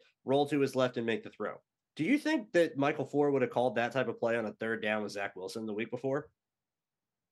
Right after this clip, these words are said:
I don't. I'm not sure he would have trusted him. I'm not sure.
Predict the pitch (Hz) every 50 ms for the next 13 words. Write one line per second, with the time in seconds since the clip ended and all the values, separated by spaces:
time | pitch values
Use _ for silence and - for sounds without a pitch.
0 | _ _ _ _ _ _ _ - 151 196 - 95 98 - - - _ _ _ _
1 | _ _ _ _ _ _ _ _ _ _ _ _ _ _ - 139 185 208 208 190
2 | 180 - 180 170 160 156 156 151 139 135 135 - 175 208 - - 135 98 - -
3 | _ _ _ _ _ _ _ _ _ _ _ _ _ _ _ _ 143 165 185 190
4 | 185 170 135 - - 185 180 175 175 165 156